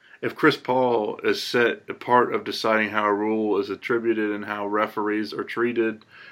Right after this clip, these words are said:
all that stuff, as opposed to the league doing it and the Players Association being opposed to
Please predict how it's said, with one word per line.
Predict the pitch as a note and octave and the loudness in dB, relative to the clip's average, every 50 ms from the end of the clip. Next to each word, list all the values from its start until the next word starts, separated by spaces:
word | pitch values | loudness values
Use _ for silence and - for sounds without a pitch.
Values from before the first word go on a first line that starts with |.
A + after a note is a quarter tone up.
| - - - | -20 -12 -6
all | - G#2+ G#2 | -4 -2 0
that | G#2+ G#2 G2+ | 0 0 0
stuff, | - - A2+ G2+ - | 0 -2 -2 0 0
as | G2+ F#2+ | -2 -2
opposed | G#2 G2 - - A#2+ A#2 A#2+ A#2 A#2 A#2+ - | -2 -4 0 2 4 4 4 4 2 -2 -4
to | - A2+ G#2+ | -4 -4 -2
the | G2 G2+ | 0 2
league | G2 G#2 A2+ B2 B2 A#2 A2 | 2 4 2 2 2 0 -2
doing | A2+ A2+ G#2+ G#2 G#2 G#2 | -2 -2 -2 -2 -4 -4
it | G#2 G2+ G2 - | -4 -4 -4 -6
and | - G#2 G2+ | -6 -8 -8
the | G2+ | -8
Players | - - A2 A2 A2 G#2 | -4 0 2 2 2 0
Association | F#2+ - - G#2 G#2 G2+ - - G#2 G2+ G2 - - G#2+ G2+ | -2 -4 -2 -2 -2 -2 -2 -4 -4 -4 -4 -4 -6 -6 -4
being | G2+ G2+ G2 | -4 -4 -4
opposed | G2 G2 - - A2 A2+ A#2 A2 A2 - - | -4 -6 -2 2 2 4 2 2 -2 -6 -8
to | - F#2+ F#2 - A2+ A2 | -6 -6 -4 -4 -4 -6